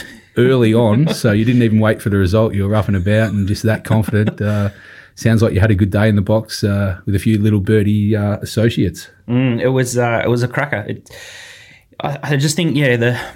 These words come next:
Speaker 2: the media attention around Nathan Buckley is sort of at fever pitch at the moment. And I just think it's unnecessary. Like, he's already put himself in to say that he's probably not gonna be there next year. And I just don't know why there's the witch hunt. I guess it's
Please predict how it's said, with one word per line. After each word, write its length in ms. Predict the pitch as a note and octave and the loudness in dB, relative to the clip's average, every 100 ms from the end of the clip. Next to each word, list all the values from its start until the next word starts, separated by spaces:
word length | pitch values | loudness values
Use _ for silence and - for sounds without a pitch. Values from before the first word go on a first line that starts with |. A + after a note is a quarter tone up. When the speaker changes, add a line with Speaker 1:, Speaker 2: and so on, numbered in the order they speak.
| C3+ | -10
Speaker 2:
the 100 | B2+ | -2
media 280 | C#3 D#3+ F3 | 0 2 0
attention 340 | B2 C3+ B2+ B2+ | -2 -2 0 0
around 200 | A#2+ A#2 | 2 2
Nathan 280 | A2+ A2+ G2 | 2 0 0
Buckley 400 | G#2 - G#2+ G2+ | -2 -4 -4 -2
is 160 | G2 | -4
sort 160 | - A2 | -4 -2
of 60 | |
at 120 | G2+ - | -2 -4
fever 340 | A#2+ A2+ G#2 | -2 -2 -2
pitch 260 | F#2 A#2 - | -6 -6 -6
at 60 | |
the 80 | G#2 | -2
moment. 300 | A2+ G2+ G#2 | 0 2 2
And 140 | G#2+ | 2
I 80 | B2 | 0
just 220 | D#3 A3 | -2 -4
think 160 | G#3 E3+ | -2 0
it's 120 | A#2 | 0
unnecessary. 680 | A#2 G#2 G2 - - G#2+ G2 | -2 0 -2 -4 -2 0 0
Like, 180 | G2+ G#2+ | 0 0
he's 160 | C#3 | 0
already 200 | E3+ C3+ | 0 0
put 160 | - C3+ | -2 0
himself 340 | G#2 F#2 G2 | 0 0 0
in 160 | A2 G2+ | 0 0
to 100 | G#2+ | 0
say 220 | - G2+ | -2 -2
that 220 | G2+ F#2+ | 0 -2
he's 140 | G#2+ F#2+ | -2 -6
probably 380 | - - B2 A#2 | -4 -2 0 0
not 160 | G#2 | 0
gonna 140 | A2+ G#2 | -2 -2
be 140 | G2+ | -2
there 280 | F2+ G2+ G2+ | 0 0 0
next 300 | G#2 - - | -2 -4 -2
year. 160 | A2+ | 0
And 80 | G#2 | 2
I 60 | G2+ | 0
just 180 | B2 - | -2 -2
don't 220 | B2+ - | -2 0
know 100 | A2+ | 2
why 220 | A2 G#2+ | 2 2
there's 180 | G#2 F#2 | 0 -2
the 80 | G2 | -2
witch 200 | A2+ A2+ | -2 -2
hunt. 120 | A2 | -2
I 60 | |
guess 240 | A2+ E3+ F3+ | -2 -4 -4
it's 180 | - | -8